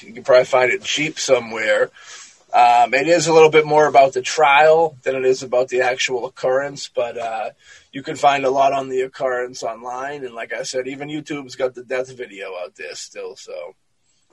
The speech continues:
go, uh, go do your own research. And, uh, while you're there, research Boombastic's Patreon, the Boombastic streaming Patreon.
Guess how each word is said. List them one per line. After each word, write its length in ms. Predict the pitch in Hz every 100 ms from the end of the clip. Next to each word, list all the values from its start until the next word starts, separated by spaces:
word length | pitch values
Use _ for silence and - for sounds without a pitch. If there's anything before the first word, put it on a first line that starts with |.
| _
go, 300 | - 120 120
uh, 260 | 113 107 107
go 260 | 117 131
do 140 | 131 131
your 220 | 127 123
own 140 | 113
research. 1160 | 113 117 131 - 120 117 - - - - - - _ -
And, 140 | 127
uh, 160 | 123 131
while 180 | 143 156
you're 140 | 156
there, 160 | 147 131
research 500 | 143 - 139 127 135
Boombastic's 960 | 139 139 135 123 - - 123 120 -
Patreon, 880 | - 139 156 - 120 104 87 73 _ _ _ _
the 80 | -
Boombastic 680 | 135 131 120 120 - 127
streaming 560 | - - 147 139 135 123
Patreon. 840 | - 131 131 120 110 98 78 -